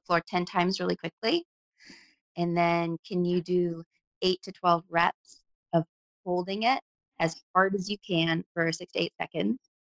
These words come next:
And then can you hold it for sixty seconds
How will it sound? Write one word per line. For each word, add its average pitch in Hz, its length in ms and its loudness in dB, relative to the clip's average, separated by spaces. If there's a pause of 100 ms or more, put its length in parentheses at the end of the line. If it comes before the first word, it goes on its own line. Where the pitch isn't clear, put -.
(460)
And 175 220 0
then 170 500 0 (220)
can 185 180 0
you 175 140 0
hold 180 160 -4
it - 120 -8
for 180 80 -10
sixty - 440 -6
seconds 160 420 -6